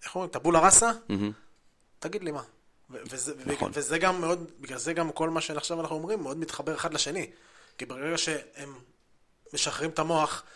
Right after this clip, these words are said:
Speaker 1: ובאים ואתה, אתה מנהל אותם, זה גם מאוד כיף להם.
Speaker 2: אבל
Speaker 1: להיות
Speaker 2: אתה רוצה לתת להם את המקום לשחרר את המוח, כי הוא
Speaker 1: נכון,
Speaker 2: מגיע והוא, הוא,
Speaker 1: בדיוק.
Speaker 2: הוא בלחץ, הוא מרגיש, הוא אומר, אתה כזה מסביר את האימון, "שלוש, הבא, ו-", והתחלנו, ואתה כזה, "אה, פאק, אין לי מוט, רגע, אני לא... זה", ואת-,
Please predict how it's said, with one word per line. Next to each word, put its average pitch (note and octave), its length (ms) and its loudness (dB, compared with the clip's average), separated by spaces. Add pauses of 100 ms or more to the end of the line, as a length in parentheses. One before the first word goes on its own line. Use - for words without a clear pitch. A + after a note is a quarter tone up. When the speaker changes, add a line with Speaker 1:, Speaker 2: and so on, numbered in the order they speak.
(200)
Speaker 1:
ובאים C#3+ 380 -4
ואתה, D3 280 0
אתה E3 100 -2
מנהל D#3 240 0
אותם, G3+ 180 2
זה D3 100 -2
גם D3 200 0
מאוד D3+ 180 0
כיף A3+ 220 4
להם. E3+ 200 4 (160)
Speaker 2:
אבל - 120 8
Speaker 1:
להיות - 100 6
Speaker 2:
אתה - 80 8
רוצה F#2+ 200 6
לתת - 500 4
להם G#2+ 80 2
את F2+ 80 -4
המקום F#2+ 300 2
לשחרר F2 300 -4
את - 100 -10
המוח, D#2+ 320 -10
כי - 80 -2
הוא A#2 120 2
Speaker 1:
נכון, F2+ 220 6
Speaker 2:
מגיע A#2 260 6
והוא, F2 260 2
הוא, F#2 80 0
Speaker 1:
בדיוק. G2 220 2
Speaker 2:
הוא G#2 80 4 (100)
בלחץ, G2+ 380 0
הוא F2+ 80 -4
מרגיש, F2+ 260 -4
הוא G#2 80 -2
אומר, A2+ 180 0 (540)
אתה E2 380 0
כזה E2+ 200 0
מסביר F#2+ 240 0
את A#2+ 40 -2
האימון, C3+ 160 4
"שלוש, F3+ 280 6
הבא, F3+ 260 6
ו-", G3+ 160 6
והתחלנו, E3+ 300 4
ואתה C#3+ 120 -2
כזה, D3 220 -2
"אה, F#3+ 160 -2
פאק, A3 320 -4
אין G#3 80 2
לי G3+ 220 4
מוט, A3 280 8
רגע, G3 400 8
אני G3 140 4
לא... A3+ 280 8
זה", G#3+ 120 6
ואת-, - 280 -2